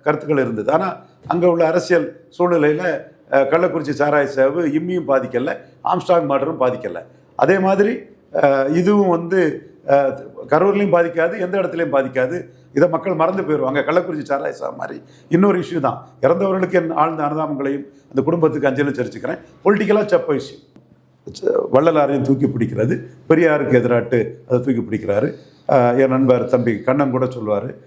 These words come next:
"வைகுண்டரோட பெரிய சீர்திருத்தவாதியா பெரியாருன்னு?" கேட்பாரு. இப்ப சீமான் அதை,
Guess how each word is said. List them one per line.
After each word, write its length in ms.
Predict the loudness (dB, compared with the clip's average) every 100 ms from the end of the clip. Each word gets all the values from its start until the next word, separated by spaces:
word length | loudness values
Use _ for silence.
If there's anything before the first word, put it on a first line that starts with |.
| _ 2
"வைகுண்டரோட 540 | 2 4 2 2 0
பெரிய 200 | -4 -6 -4
சீர்திருத்தவாதியா 760 | -2 -2 0 0 0 0 0 -2 -12 _
பெரியாருன்னு?" 480 | 4 4 2 -2 -6
கேட்பாரு. 260 | -8 -12 -16 -20 _
இப்ப 140 | -2 0
சீமான் 340 | 2 4 2
அதை, 220 | 2 0